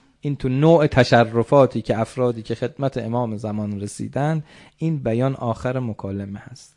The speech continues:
دردشو فراموش کرد، بلند شد، شاد و خندون برگشت و آمد و شیعیان از دور دیدن مستعسل، دیدن محمد ابن عیسی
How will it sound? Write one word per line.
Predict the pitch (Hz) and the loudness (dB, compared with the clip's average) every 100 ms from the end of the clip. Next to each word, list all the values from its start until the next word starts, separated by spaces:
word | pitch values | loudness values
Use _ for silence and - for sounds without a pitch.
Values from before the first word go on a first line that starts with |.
| _ _ - | _ _ -4
دردشو | 131 160 143 147 139 | -2 -2 -2 -6 -6
فراموش | 135 120 117 117 123 147 - | -8 -6 -6 -6 -10 -16 -18
کرد، | - 127 127 - | -12 -10 -10 -8
بلند | 120 131 135 | -8 -8 -10
شد، | - 143 131 | -12 -12 -12
شاد | - - 120 151 135 | -12 -10 -8 -8 -10
و | |
خندون | - 113 110 107 123 127 | -10 -10 -8 -8 -8 -8
برگشت | 113 104 104 98 - - - | -4 -4 -4 -8 -10 -12 -10
و | 113 | -8
آمد | 104 104 107 131 135 | -4 -4 -2 -4 -2
و | 123 120 _ _ | -4 -6 _ _
شیعیان | - - 139 - 127 131 147 | -14 -4 -4 -2 -6 -4 -6
از | 147 117 117 113 | -6 -10 -12 -12
دور | 123 160 156 | -6 -2 -4
دیدن | - 113 127 117 | -6 -6 -4 -4
مستعسل، | 104 107 - - - - - - - | -4 -8 -10 -14 -14 -12 -12 -12 -12
دیدن | 107 120 131 123 | -14 -6 -6 -6
محمد | 117 110 98 98 101 | -12 -10 -8 -6 -6
ابن | 113 - | -8 -8
عیسی | 107 98 95 - 113 127 101 | -8 -6 -10 -6 -4 -4 -6